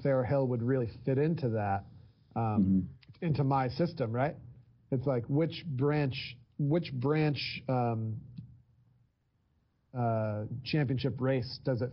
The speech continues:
Speaker 1: fit into? I guess it would be Metro, I guess, or
Speaker 2: Yeah.
Speaker 1: Mid-Atlantic, or I don't know.
Speaker 2: Right. Well, see, and, and again, and if you designate it as a branch level kind of championship, you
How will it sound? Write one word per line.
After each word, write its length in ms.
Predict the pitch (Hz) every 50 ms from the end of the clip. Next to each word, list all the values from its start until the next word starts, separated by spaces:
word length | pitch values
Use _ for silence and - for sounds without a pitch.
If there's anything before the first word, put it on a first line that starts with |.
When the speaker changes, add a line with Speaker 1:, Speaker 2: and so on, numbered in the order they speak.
| -
Speaker 1:
fit 120 | - 175 143
into? 380 | 156 185 135 - 107 76 95 104 - - - - - _ _ _ _ -
I 60 | 135
guess 260 | 135 147 151 131 -
it 80 | 151 147
would 160 | 143 139 135 120
be 360 | 139 139 139 135 135 131 131 131 - - - - - - _ _ _ _ _ _ _ _ _ -
Metro, 480 | 135 147 139 - - 202 208 233 247
I 120 | 240 247 226
guess, 480 | 233 254 277 294 - - - - - - - - _ -
or 80 | 143
Speaker 2:
Yeah. 160 | 143 - -
Speaker 1:
Mid-Atlantic, 680 | 131 160 175 185 175 151 165 190 185 - 240 220 117 -
or 240 | 120 113 110 110 -
I 100 | 135 170
don't 120 | 196 190 180
know. 220 | 196 240 233 -
Speaker 2:
Right. 160 | 92 - 131 - _ - _ - - _ _ _ _ _ _ _ _ _ _ _ _ - - - -
Well, 180 | 160 156 -
see, 260 | - - 143 135 - 123
and, 120 | 123 -
and 120 | 127 123 117
again, 220 | 110 107 104 104
and 280 | 104 101 87 101 104 104
if 120 | 101 - 110
you 60 | 101
designate 480 | 90 110 110 120 143 - 104 95 90
it 80 | 87 85
as 120 | 85 82
a 60 | 92 85
branch 500 | 85 - 92 92 92 95 95 92 - 98
level 360 | 92 90 87 87 82 82 82 -
kind 120 | 90 85
of 60 | 85 82
championship, 540 | - 151 156 - - - - - 85 -
you 80 | 90 87